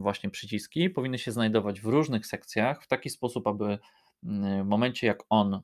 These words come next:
przeczyta określone informacje, ten użytkownik, i podejmie daną decyzję, czyli albo będzie gotowy ją podjąć,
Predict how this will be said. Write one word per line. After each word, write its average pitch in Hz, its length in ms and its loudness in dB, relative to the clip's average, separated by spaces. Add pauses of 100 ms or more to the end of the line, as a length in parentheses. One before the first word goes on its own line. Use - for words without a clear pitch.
przeczyta 143 380 0
określone 110 480 2
informacje, 104 600 2
ten 98 140 -10
użytkownik, 98 760 0
i 104 220 -2 (420)
podejmie 139 360 4
daną 101 280 4
decyzję, 101 540 0
czyli 107 280 -2
albo 101 200 0
będzie 110 240 2
gotowy 131 420 4
ją 101 140 2
podjąć, 117 580 0